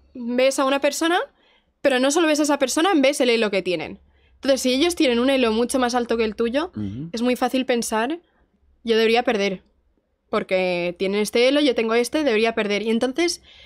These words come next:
Speaker 1: ya entras pensándolo un poco mal,
Speaker 2: Mm.
Speaker 1: creo. Creo que se juega a lo mejor cuando tú entras casi sin saber con quién estás jugando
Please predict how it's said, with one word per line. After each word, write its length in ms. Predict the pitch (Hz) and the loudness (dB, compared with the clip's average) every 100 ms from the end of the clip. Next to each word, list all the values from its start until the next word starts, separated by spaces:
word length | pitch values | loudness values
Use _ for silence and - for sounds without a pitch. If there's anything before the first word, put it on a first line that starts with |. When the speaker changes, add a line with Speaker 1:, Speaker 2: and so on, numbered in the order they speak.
| - | -16
Speaker 1:
ya 200 | 240 262 277 | -2 2 2
entras 460 | 285 330 359 349 | 2 2 0 -2
pensándolo 720 | - 277 240 - 233 247 277 294 | -2 -2 0 -2 0 2 2 0
un 140 | 262 | 0
poco 680 | 240 240 262 269 233 208 196 _ _ | -2 0 0 0 0 -4 -6 _ _
mal, 480 | 208 214 208 185 190 - | -2 0 2 0 -4 -4
Speaker 2:
Mm. 40 | |
Speaker 1:
creo. 360 | 220 208 185 202 - - - _ | 0 2 0 -2 -16 -20 -20 _
Creo 180 | - 247 | 0 2
que 240 | 277 269 - | 4 2 0
se 160 | - 226 | -2 -2
juega 260 | - 226 | 0 2
a 40 | 240 | 2
lo 100 | 269 | 2
mejor 380 | 247 226 226 285 | 0 0 -2 0
cuando 220 | 320 220 | 0 0
tú 160 | 240 247 | 0 0
entras 360 | 254 302 320 | 2 0 -2
casi 240 | - 254 285 | -2 -2 0
sin 220 | 311 269 | 2 2
saber 240 | 226 202 | 0 -4
con 220 | 233 240 214 | -2 -2 0
quién 140 | 226 | -2
estás 200 | 220 233 | -2 -4
jugando 420 | - 208 220 285 | -2 -2 0 -4